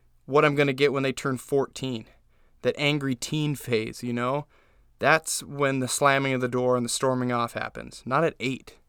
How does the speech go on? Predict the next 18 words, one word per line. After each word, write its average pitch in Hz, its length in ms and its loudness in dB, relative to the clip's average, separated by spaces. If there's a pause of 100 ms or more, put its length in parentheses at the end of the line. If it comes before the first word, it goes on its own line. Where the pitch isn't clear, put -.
(140)
But 151 80 2
yeah, 151 320 6
it's 143 160 -2
midweek 170 480 4
here 165 340 0
as 139 220 4
I 135 60 6
record 151 500 4
this, 170 400 0
so 147 560 2 (640)
I'm 175 140 4
struggling 214 340 6
a 156 40 4
little 127 140 4
bit. 123 220 -2
I - 120 -8
really 151 360 0
am. 156 240 -2